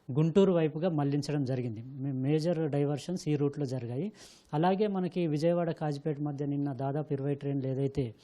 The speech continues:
అక్కడ రెగ్యులేట్ అయ్యాయో ఆ ట్రైన్స్కి సంబంధించి పదిహేను ట్రైన్స్ని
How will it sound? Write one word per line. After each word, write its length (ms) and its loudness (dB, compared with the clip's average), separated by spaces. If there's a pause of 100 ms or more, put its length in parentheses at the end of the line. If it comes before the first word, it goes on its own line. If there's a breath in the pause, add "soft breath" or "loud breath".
(320 loud breath)
అక్కడ 220 -4 (640 soft breath)
రెగ్యులేట్ 400 4
అయ్యాయో 440 2 (120)
ఆ 160 -2
ట్రైన్స్కి 500 -2
సంబంధించి 960 -2
పదిహేను 360 2
ట్రైన్స్ని 680 0